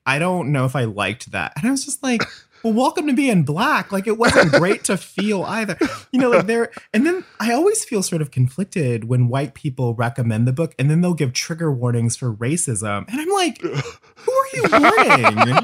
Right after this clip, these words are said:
Like, like, you're, like, Bookstagrammer, like, who are you warning that there's racism in this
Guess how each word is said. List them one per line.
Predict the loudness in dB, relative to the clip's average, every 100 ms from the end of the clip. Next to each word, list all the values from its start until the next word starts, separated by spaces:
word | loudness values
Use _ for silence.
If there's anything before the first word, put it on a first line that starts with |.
| 2 0
Like, | 0 -2 -2 -4 0 0
like, | 0 0
you're, | -2 -4 -20 -20 -20 -6
like, | -2 0
Bookstagrammer, | 2 4 6 6 4 4 4 4 4 2 2
like, | 0 -2
who | 0 2
are | 2
you | 2 -4 -2
warning | 0 0 0 0 0 2
that | 2
there's | 2 0 2
racism | 2 2 0 -2 -4 -2
in | 0 0 0
this | -2 -2 -10